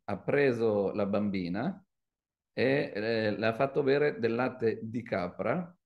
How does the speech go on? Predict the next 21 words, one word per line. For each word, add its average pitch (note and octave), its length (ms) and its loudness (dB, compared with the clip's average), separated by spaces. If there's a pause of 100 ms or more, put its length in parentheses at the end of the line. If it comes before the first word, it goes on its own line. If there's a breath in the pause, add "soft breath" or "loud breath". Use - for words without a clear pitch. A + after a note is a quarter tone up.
(120)
direttamente D#3+ 1040 2
dalla B2 180 2
mammella A#2+ 500 0
della G2+ 240 0
capra. F#2 500 -4
Nel A#2+ 200 -4
giro B2+ 240 0
di G#2 160 -6
qualche F3+ 320 2
ora C3+ 360 4
non G3 280 2
c'era E3 320 0
più B2 280 2
la G#2+ 680 -2
malattia, G2 460 -6
come B2 200 -2
vi A#2 100 -2
ho G#2+ 200 0
accennato G2+ 460 -6
settimana G2+ 480 -8
scorsa. - 440 -12